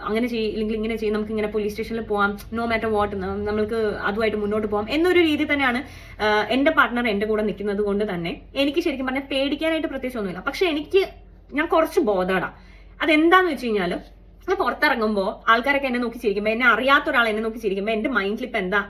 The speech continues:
എന്നറിയോ? മുന്നേക്കെന്ന് വെച്ച് കഴിഞ്ഞാൽ വിചാരിച്ചു maybe സീരിയൽ വല്ലതും കണ്ടിട്ടുണ്ടോ, അല്ലെങ്കിൽ ചില ആൾക്കാര്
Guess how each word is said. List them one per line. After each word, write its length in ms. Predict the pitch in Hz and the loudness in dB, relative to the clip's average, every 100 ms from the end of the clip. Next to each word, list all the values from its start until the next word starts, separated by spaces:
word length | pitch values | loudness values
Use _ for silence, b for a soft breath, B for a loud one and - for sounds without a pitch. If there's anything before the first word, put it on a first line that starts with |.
| - | -6
എന്നറിയോ? 240 | 202 160 | -6 -6
മുന്നേക്കെന്ന് 520 | 160 240 294 349 339 330 | -6 -2 0 0 0 -2
വെച്ച് 120 | 320 | -2
കഴിഞ്ഞാൽ 140 | 302 | -2
വിചാരിച്ചു 260 | 277 262 240 | -2 -4 -2
maybe 200 | 190 185 | -4 -4
സീരിയൽ 320 | 196 185 196 | -6 -4 -4
വല്ലതും 200 | 180 196 | -4 -4
കണ്ടിട്ടുണ്ടോ, 340 | 185 190 170 | -6 -6 -8
അല്ലെങ്കിൽ 320 | 170 190 240 320 B B B B B - | -4 -4 -4 -6 B B B B B 0
ചില 120 | 294 | 6
ആൾക്കാര് 500 | 320 294 294 285 294 | 6 6 2 0 -2